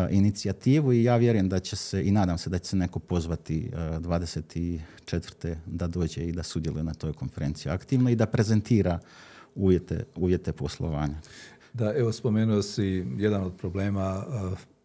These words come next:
Speaker 2: parafiskalni nameti, administracija, kompliciranost za dobivanje raznih dozvola i tako dalje, možemo nabrajati. Međutim, u novije vrijeme, zapravo nekoliko godina već, nažalost, aktualna je tema rasterećenje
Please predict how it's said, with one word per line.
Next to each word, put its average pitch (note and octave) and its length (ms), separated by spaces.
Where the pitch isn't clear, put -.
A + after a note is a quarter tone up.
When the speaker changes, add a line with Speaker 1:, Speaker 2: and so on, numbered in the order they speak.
Speaker 2:
parafiskalni F2+ 720
nameti, F#2+ 680
administracija, F#2+ 1160
kompliciranost F#2 880
za F#2+ 100
dobivanje F2+ 640
raznih F2 360
dozvola F#2 360
i F2+ 40
tako F#2+ 240
dalje, A#2+ 320
možemo A2 220
nabrajati. B2 600
Međutim, F3 460
u C3+ 100
novije E3+ 380
vrijeme, B2 320
zapravo B2 320
nekoliko B2+ 420
godina F#2 380
već, D#2+ 260
nažalost, F#2+ 640
aktualna F#2 600
je F2+ 60
tema G2 400
rasterećenje G2 1040